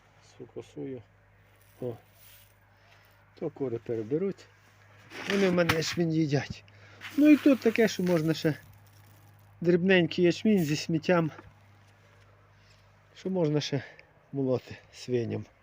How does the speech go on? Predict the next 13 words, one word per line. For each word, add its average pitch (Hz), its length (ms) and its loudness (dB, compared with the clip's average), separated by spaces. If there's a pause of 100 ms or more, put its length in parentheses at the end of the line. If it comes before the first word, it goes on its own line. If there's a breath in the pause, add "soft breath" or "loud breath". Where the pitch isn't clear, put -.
(680 loud breath)
Ну, 220 140 -4
тут 170 200 -10
в 165 40 -6
мене 135 160 -4
перша 147 360 -4
секція. 190 440 2 (1200 loud breath)
Трошки 135 360 -8
залишок. 147 500 -8 (500)
Бачите, 143 540 -6
отаке. - 320 -16 (3250)
Є. 117 280 -14 (2000 loud breath)
Ну, 208 140 -6
тут 160 180 -6